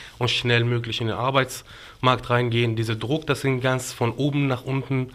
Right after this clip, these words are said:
Und ich denke, solche Projekte wie den Wut gegen Fremden t-, öffnet andere Tür, dass man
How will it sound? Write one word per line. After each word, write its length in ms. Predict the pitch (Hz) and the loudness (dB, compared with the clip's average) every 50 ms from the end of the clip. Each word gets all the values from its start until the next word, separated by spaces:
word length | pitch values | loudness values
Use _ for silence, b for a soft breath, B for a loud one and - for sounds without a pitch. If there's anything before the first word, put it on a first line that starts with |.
| B B B B B B B B | B B B B B B B B
Und 80 | - 120 | -4 -4
ich 100 | 113 - | -2 -2
denke, 260 | - 120 117 127 120 | -2 -2 0 0 0
solche 500 | 117 113 113 120 131 127 - 135 127 123 | 0 0 0 -2 0 0 0 -2 -2 -2
Projekte 520 | 120 - 117 113 113 117 113 - 117 113 110 | -2 0 0 0 0 0 0 0 -2 -2 -2
wie 220 | - 110 110 110 110 | 0 0 -2 -2 -2
den 220 | 113 110 107 107 104 107 | -2 -4 -4 -4 -4 -2
Wut 280 | 113 117 117 - - | -2 -2 -2 -4 -6
gegen 260 | - 120 107 110 107 | -4 -2 0 0 -2
Fremden 640 | 104 - - 117 123 131 127 120 117 123 123 120 117 - - - | -2 -2 0 0 2 2 0 0 -4 -6 -8 -8 -12 -16 -16 -12
t-, 120 | - - - | -12 -8 -2
öffnet 380 | - 117 113 - 120 110 110 - | -2 -2 0 0 -2 -4 -2 -2
andere 400 | - 127 139 143 131 113 107 104 | 0 2 2 2 2 0 -2 -2
Tür, 240 | - - 117 104 101 | -2 -2 -2 -2 -2
dass 200 | 101 101 - - | -2 -6 -6 -6
man 300 | 107 101 101 101 101 98 | -6 -4 -4 -4 -4 -6